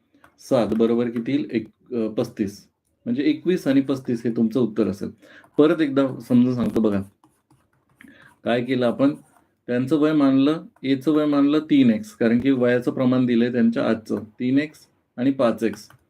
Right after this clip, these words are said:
ठीक आहे. यांनी काय म्हटलं, की ज्यावेळेस त्यांचं दहा वर्षानंतर, ए आणि बीचं, ठीक आहे, जर दहा वर्षानंतर त्यांचं वय किती होणार आहे? एकतीस आणि पंचेचाळीस होणार आहे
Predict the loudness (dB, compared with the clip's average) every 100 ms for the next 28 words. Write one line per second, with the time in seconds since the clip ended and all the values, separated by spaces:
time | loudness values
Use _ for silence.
0 | _ _ _ -8 -6 -8 -10 _ _ -2
1 | -2 0 0 0 0 0 0 0 2 2
2 | 2 0 -2 -4 -2 0 -2 -2 2 2
3 | 2 2 0 0 -2 -6 -8 _ _ _
4 | _ _ -4 0 2 0 -2 -4 -10 -16
5 | _ _ _ -10 -8 -2 -2 0 -2 0
6 | 2 2 -2 0 2 2 -2 -2 0 0
7 | 0 0 0 0 2 2 0 -4 -6 -6
8 | -2 -2 0 0 0 0 0 0 0 0
9 | -4 -4 -4